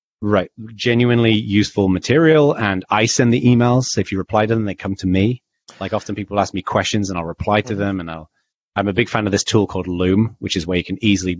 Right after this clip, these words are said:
Speaker 1: record videos. Um, you know, like, I, for example, I posted a, an email to my list and was like, "What's in your mind right now?" And I had, like, a ton of people respond, and then I made a bunch of those into YouTube videos.
Speaker 2: Mm-hmm.
Speaker 1: And then for a bunch of them, I just recorded, like, two-minute Loom responses, uh, and a lot of them were like,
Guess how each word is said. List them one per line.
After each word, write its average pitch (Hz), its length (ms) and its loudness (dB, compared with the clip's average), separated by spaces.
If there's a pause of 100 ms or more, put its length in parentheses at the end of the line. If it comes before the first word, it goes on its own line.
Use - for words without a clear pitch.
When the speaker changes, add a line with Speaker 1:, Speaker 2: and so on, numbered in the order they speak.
(100)
Speaker 1:
record 90 300 -4
videos. 95 540 -2 (460)
Um, 85 680 -6 (260)
you 110 100 0
know, 95 60 0
like, 87 160 0
I, 101 100 0
for - 160 -2
example, 101 260 0
I - 40 -2
posted 95 340 -2
a, 90 160 -2
an 95 120 -4
email 98 300 2
to 98 100 -10
my 87 140 -6
list 92 280 -6
and 90 80 -6
was 85 120 -10
like, 85 220 -6 (280)
"What's 208 160 -4
in 269 60 2
your 233 80 4
mind 147 260 2
right 90 160 -6
now?" 90 120 -20 (140)
And - 80 -12
I 104 40 -4
had, 101 80 -8
like, 98 120 -8
a 101 60 -8
ton 110 200 -4
of 101 100 -6
people 98 460 -4 (340)
respond, 95 600 -4 (480)
and 107 120 0
then 101 120 2
I 101 80 2
made 101 220 2
a 87 40 0
bunch 117 220 0
of 120 60 2
those 98 200 0
into 92 140 -8
YouTube 95 360 0
videos. 90 460 -12
Speaker 2:
Mm-hmm. - 540 -12
Speaker 1:
And 104 100 0
then 101 140 0
for - 100 -6
a 98 60 -2
bunch 120 240 -2
of 98 40 -12
them, 92 140 -8
I 90 80 -4
just 90 180 -10
recorded, 98 300 -6
like, 92 200 -8
two-minute 95 400 -6
Loom 98 220 2
responses, - 800 -8
uh, 92 440 -4
and 101 180 -2
a 101 60 2
lot 120 100 4
of 135 60 0
them 117 100 -4
were 95 80 -4
like, 90 220 0